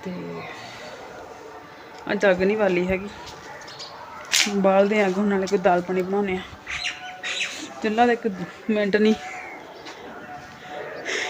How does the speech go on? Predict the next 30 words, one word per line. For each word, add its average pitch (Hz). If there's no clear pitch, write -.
ਬੰਦ 202
ਹੁੰਦਾ 196
ਹੈਗਾ। 202
ਹੁਣ 202
ਮੈਂ 190
ਚੌਂਕਾ 190
ਚੁੱਲ੍ਹਾ 196
ਸਾਰ 175
ਕੇ 240
ਤੇ 196
ਫਿਰ 196
ਅੱਗ 185
ਉੱਗ 185
ਬਾਲਦੇ 175
ਆ। 240
ਫਿਰ 233
ਜਦੋਂ 226
ਆਪਾਂ 226
ਅੱਗ 208
ਮੂਹਰੇ 226
ਬਹਿੰਦੇ 208
ਆ, 233
ਤਾਂ 220
ਫਿਰ 214
ਉੱਠਣ 208
ਨੂੰ 202
ਮਨ 190
ਨਹੀਂ 180
ਕਰਦਾ 170
ਹੈਗਾ। 165